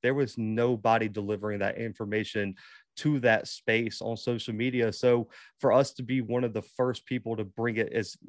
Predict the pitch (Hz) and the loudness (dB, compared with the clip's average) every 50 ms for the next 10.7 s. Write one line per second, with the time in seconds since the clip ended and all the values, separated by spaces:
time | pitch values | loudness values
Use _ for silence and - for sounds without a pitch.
0 | - - - - 143 139 - - 135 127 123 113 - 127 117 - - - 127 123 | -20 -12 -2 0 2 2 2 2 2 2 2 0 -2 -4 -6 -6 -2 0 2 2
1 | 123 113 110 101 - - 120 127 135 131 - 127 117 78 107 120 120 117 - - | 2 0 -2 -6 -4 0 2 2 2 2 0 -2 -2 -2 -2 -2 -2 -2 -2 -4
2 | 123 107 - - 123 120 120 117 104 - - - - - _ _ - 131 131 127 | -6 -4 0 2 4 6 6 6 4 0 -8 -20 -20 -20 _ _ 0 2 4 4
3 | 123 110 - 127 127 139 135 123 117 127 143 143 - - 151 147 147 123 117 143 | 4 4 2 0 0 -2 -2 0 2 2 2 2 0 -2 -2 -2 -2 0 0 0
4 | 143 139 120 - - 131 127 117 104 104 107 107 117 127 - 131 - - - 123 | 0 0 0 0 2 2 2 4 2 2 2 0 0 -2 -2 -4 -4 -2 0 0
5 | 123 123 117 - - 117 110 - 127 139 139 - - 135 127 113 113 117 120 113 | 2 2 0 -2 -4 -8 -2 0 2 2 2 0 0 0 0 2 2 2 0 0
6 | - - 127 127 - - 123 120 123 117 - _ - - _ _ _ - 127 113 | -2 -2 -4 -4 -2 0 0 0 0 -2 -4 _ -16 -20 _ _ _ 0 2 4
7 | 113 117 120 120 113 - _ - - - - 131 127 - - 131 123 120 120 120 | 6 4 4 2 -2 -8 _ -12 -12 -2 2 2 2 4 2 0 0 0 -2 -2
8 | 120 110 117 113 123 - - - 123 123 117 - - - 123 117 110 107 117 131 | 0 2 2 2 0 -4 -4 0 0 0 0 0 -2 -2 -2 0 0 0 0 0
9 | - - - - 113 107 107 101 - - 113 104 - - 104 101 104 104 107 123 | -2 -6 -4 0 2 2 2 0 0 0 0 0 0 -2 -4 -4 -4 -2 -2 -2
10 | 123 - 127 110 - 120 117 113 107 107 104 104 101 101 | -2 -2 -4 -4 0 0 0 0 2 2 2 2 0 -4